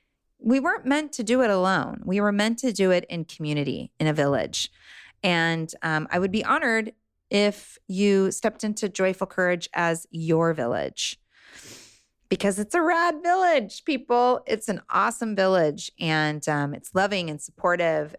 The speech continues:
And, you know, if you are feeling isolated, if you are feeling hopeless, this is the perfect time for you to reach out. So come and reach out, all right?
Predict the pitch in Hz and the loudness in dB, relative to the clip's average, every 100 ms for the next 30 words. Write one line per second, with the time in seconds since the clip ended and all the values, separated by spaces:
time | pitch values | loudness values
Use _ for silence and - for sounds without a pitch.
0 | - 156 147 147 143 147 - - _ _ | -4 0 2 0 -2 -8 -12 -18 _ _
1 | _ _ _ _ _ _ 165 170 160 156 | _ _ _ _ _ _ -2 0 0 -2
2 | 185 220 254 180 190 196 185 185 - 175 | -4 -2 0 -2 -4 -4 -2 -2 -2 -2
3 | 175 214 220 220 214 180 180 185 185 170 | 0 2 2 2 2 -2 0 0 2 0
4 | 185 165 151 160 - 202 233 311 - - | -2 -4 -4 -6 -2 0 0 -2 -10 -14
5 | - _ _ _ _ _ _ - 175 175 | -18 _ _ _ _ _ _ -6 -4 -6
6 | - - - 196 185 131 - 160 139 131 | -8 -14 -6 -4 -2 -4 -4 -4 -4 -4
7 | 156 151 147 139 147 - 95 - - 165 | -4 -2 0 -2 -4 -4 -4 -6 -8 -8
8 | - - 262 285 285 - 311 311 - _ | -6 0 2 2 0 -2 -2 -2 -6 _
9 | _ _ 190 208 226 339 392 | _ _ -8 -2 0 -2 -4